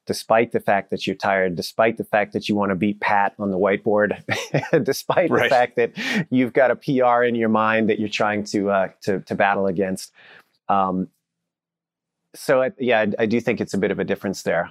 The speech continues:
Speaker 1: Um, and I, I would say also that, you know, the zealots for perfect technique,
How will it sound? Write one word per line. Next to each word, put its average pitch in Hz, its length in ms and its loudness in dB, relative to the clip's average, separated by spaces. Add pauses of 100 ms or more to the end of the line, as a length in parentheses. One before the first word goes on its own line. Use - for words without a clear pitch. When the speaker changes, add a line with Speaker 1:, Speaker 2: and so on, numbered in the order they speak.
Speaker 1:
Um, 87 400 -6 (580)
and 175 340 0
I, 131 220 2
I 135 120 2
would 131 140 -2
say 123 220 2
also 113 540 2
that, 104 260 2 (1000)
you 123 120 2
know, 113 120 4
the 110 140 0
zealots 135 580 0
for 117 120 -2
perfect - 500 -2
technique, 104 680 -2